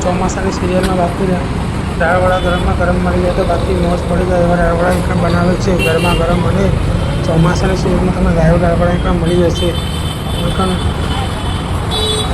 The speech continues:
ચોમાસાની સિઝન લોકો બહુ જ પબ્લિક આવે છે કારણ દાળવડા ખાવા માટેનું ખૂબ જ પ્રખ્યાત છે અને ટેસ્ટી અને સ્વાદિષ્ટ દાળવડા છે. જે વર્ષોથી એ કાં ચાલે છે અને સુપરહિટ અને સ્વાદિષ્ટ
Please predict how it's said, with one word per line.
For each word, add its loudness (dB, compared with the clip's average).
ચોમાસાની 2
સિઝન 2
લોકો 0
બહુ 2
જ 2
પબ્લિક 2
આવે 0
છે -2
કારણ 0
દાળવડા 2
ખાવા 0
માટેનું -2
ખૂબ 0
જ 0
પ્રખ્યાત 2
છે 0
અને 0
ટેસ્ટી 0
અને 2
સ્વાદિષ્ટ 0
દાળવડા 4
છે. 2
જે 2
વર્ષોથી 2
એ 0
કાં 2
ચાલે 2
છે -2
અને 0
સુપરહિટ 0
અને 0
સ્વાદિષ્ટ 2